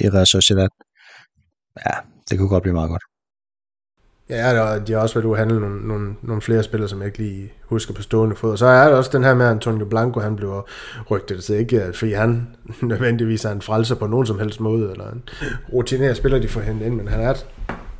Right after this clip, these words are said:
Speaker 2: og det har han jo også vist i Real Madrid, prøver på et, øh, et rigtig, rigtig fint talent. Så spændende bud fra alle tre, og så synes jeg, vi skal op til,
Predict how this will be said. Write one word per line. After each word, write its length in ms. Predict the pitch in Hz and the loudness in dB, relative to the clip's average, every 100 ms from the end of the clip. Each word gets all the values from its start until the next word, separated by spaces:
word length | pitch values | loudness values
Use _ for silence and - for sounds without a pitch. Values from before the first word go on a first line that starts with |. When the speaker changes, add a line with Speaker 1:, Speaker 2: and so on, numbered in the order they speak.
| - - | -4 2
Speaker 2:
og 60 | - | 4
det 80 | |
har 120 | 107 107 | 4 2
han 80 | |
jo 80 | 101 | 0
også 140 | 107 - | -4 -2
vist 200 | 110 110 | -4 -4
i 80 | |
Real 120 | 104 95 | -8 -10
Madrid, 260 | 95 104 - - | -8 -8 -8 -12
prøver 280 | - 110 110 | -4 -2 -2
på 180 | 95 101 | -4 -10
et, 140 | 92 | -10
øh, 160 | 95 104 - - - - - - | -10 -12 -14 -18 -12 -12 -12 -8
et 100 | 110 | -4
rigtig, 240 | 107 104 | -4 -4
rigtig 180 | 101 98 | -6 -6
fint 220 | - 107 | -8 -8
talent. 520 | - 104 104 - - - - - - - - - - - | -8 -8 -8 -10 -16 -20 -20 -20 -20 -20 -20 -20 -18 -16
Så 160 | - 113 107 | -12 -12 -10
spændende 360 | - - 151 151 | -8 -2 0 2
bud 260 | 151 175 | 2 2
fra 160 | 175 135 | 0 -2
alle 220 | 127 143 | -2 -2
tre, 320 | 147 139 165 135 | -2 0 0 -2
og 240 | 104 98 - | -4 -10 -16
så 140 | - 110 | -12 -8
synes 200 | 123 123 | -6 -6
jeg, 60 | |
vi 60 | 120 | -8
skal 160 | - 113 | -6 -6
op 120 | 113 | -6
til, 240 | 117 113 | -4 -4